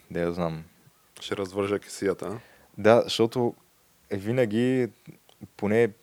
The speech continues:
Speaker 1: аз през годините за Blizzard винаги съм имал мнението, че това е топ компания и наистина всяко нещо, което те изкарат, е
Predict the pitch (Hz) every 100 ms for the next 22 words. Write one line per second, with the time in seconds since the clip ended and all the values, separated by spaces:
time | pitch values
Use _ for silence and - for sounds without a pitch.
0 | - _ _ _ _ _ _ - - -
1 | 98 - 95 87 87 92 - 107 92 98
2 | 104 90 98 98 87 92 92 85 82 82
3 | 80 - - 110 104 - 104 101 107 104
4 | - 107 - 87 82 90 92 98 95 92
5 | - 92 98 92 - 95 - 90 92 -
6 | - 92 87 92 82 92 85 - 80 87
7 | 92 98 95 92